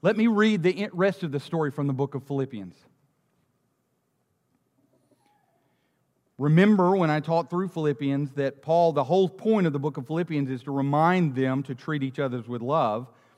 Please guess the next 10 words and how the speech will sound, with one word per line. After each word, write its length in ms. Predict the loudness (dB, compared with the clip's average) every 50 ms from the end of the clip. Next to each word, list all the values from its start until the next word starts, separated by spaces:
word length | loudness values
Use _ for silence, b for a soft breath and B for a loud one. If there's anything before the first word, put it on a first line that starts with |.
| b b b b b
He 120 | -8 -8
says, 360 | -4 -2 0 0 0 0 -2 B B B B B
"Have 200 | 0 2 2 2
this 200 | 0 -2 0 0
mind 360 | 2 2 2 2 2 0 0
among 240 | 0 0 0 0 -2
yourselves, 500 | -4 -6 -4 -2 -2 0 0 0 -2 -4
which 200 | -6 -8 -8 -8
is 120 | -8 -4
yours 380 | -2 -2 0 0 0 -2 -4